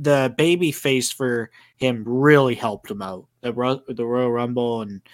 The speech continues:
becoming W W E champion and stuff, that really helped him build up his character and, and, and, and made him a really good superstar, I guess, the W W E superstar. And, uh,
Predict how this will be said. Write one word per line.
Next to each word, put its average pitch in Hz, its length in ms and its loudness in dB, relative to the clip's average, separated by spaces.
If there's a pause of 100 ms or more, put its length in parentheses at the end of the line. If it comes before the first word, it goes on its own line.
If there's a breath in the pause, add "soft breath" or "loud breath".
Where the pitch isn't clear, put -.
(380 soft breath)
becoming 123 280 -4
W 117 160 -2
W 117 200 -4
E - 20 -10
champion 117 560 -6
and 113 120 -8
stuff, 117 320 -4
that 135 320 -2
really 123 280 0
helped 120 360 -4
him 120 280 -6
build 120 280 -2
up 113 180 -8
his 120 240 -4
character 120 600 -8
and, 131 200 -8 (540 soft breath)
and, 110 340 -6
and, 110 220 -8
and 113 380 -8 (500)
made 127 220 0
him 120 140 -4
a 113 40 -2
really 120 240 -2
good 113 140 -4
superstar, 110 680 -6
I 104 60 -10
guess, 104 260 -8
the 117 120 -18
W 110 220 -6
W 107 120 -6
E 107 40 -8
superstar. 107 480 -10 (360 loud breath)
And, 117 380 -4
uh, 110 280 -2